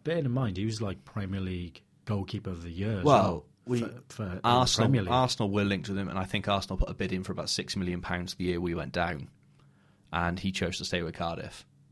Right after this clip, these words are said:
Speaker 1: Yeah. Fair play.
Speaker 2: And I think he knew he'd be number two, but for him to go to Hull and sort of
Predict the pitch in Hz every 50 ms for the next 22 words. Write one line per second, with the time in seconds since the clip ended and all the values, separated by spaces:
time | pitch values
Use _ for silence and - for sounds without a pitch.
0 | _ _ _ _ _ _ _ _ _ - 90 87 85 85 82 80 - _ _ _
1 | _ _ _ _ _ _ _ _ _ _ _ _ _ _ - 113 101 95 - -
2 | 104 95 90 85 - - _ _ _ _ - 92 92 90 90 90 87 - - -
3 | - 85 - - 92 90 - 87 78 76 67 - - - - - - - 78 71
4 | 73 - - - - 80 65 69 67 - - 76 - - - - - - - _
5 | _ _ _ _ _ _ _ _ _ _ _ _ _ _ _ _ _ - - 113
6 | 107 104 98 101 101 92 85 - - 101 98 95 95 92 90 92 - - 92 -
7 | 90 - -